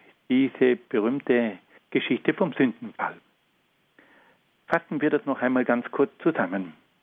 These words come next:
Was haben wir nun im vierten Kapitel gehört? Da ging es zunächst um die Versuchung des Menschen, dann um die Sünde des Menschen, um seine Bestrafung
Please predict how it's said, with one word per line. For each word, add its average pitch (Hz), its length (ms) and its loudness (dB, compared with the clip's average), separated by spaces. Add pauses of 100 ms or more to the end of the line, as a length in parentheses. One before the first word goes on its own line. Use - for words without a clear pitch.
(840)
Was 131 120 -2
haben 156 240 0
wir 156 80 2
nun 139 260 2
im 123 160 2
vierten 151 320 0
Kapitel 135 440 -2
gehört? 135 500 2 (1700)
Da 120 100 2
ging 180 220 2
es 135 160 4 (200)
zunächst 165 420 -2
um 135 200 2
die 135 120 6
Versuchung 165 680 2
des 160 200 0
Menschen, 143 500 -2 (1300)
dann 120 200 0
um 139 220 0
die 139 160 0 (100)
Sünde 202 340 2
des 123 240 0
Menschen, 127 540 0 (1300)
um 139 140 2
seine 147 240 2
Bestrafung 180 1000 -2